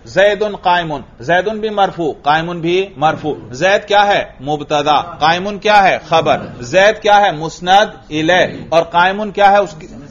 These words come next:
मुस्नद है। तो देखो ये इ-, इनमें आमिल इब्तिदा है।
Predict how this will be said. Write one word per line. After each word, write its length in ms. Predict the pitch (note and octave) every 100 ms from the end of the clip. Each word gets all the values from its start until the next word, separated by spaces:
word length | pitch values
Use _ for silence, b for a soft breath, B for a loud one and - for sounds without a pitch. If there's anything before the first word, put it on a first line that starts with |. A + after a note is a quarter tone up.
| D3
मुस्नद 600 | E3+ D#3+ - D#3 F3+ D#3
है। 340 | B2 A#2 F#2+ E2+ B -
तो 80 | E3+
देखो 440 | F3 F#3 A3 A#3+ - - - B2+
ये 220 | C#3 G#3+
इ-, 460 | A3+ - G3 F#3+ G#3+
इनमें 260 | A3 A3+
आमिल 440 | A3 F#3+ F#3+ G#3 G3
इब्तिदा 480 | F3 - D#3+ E3+ D#3
है। 320 | C#3 -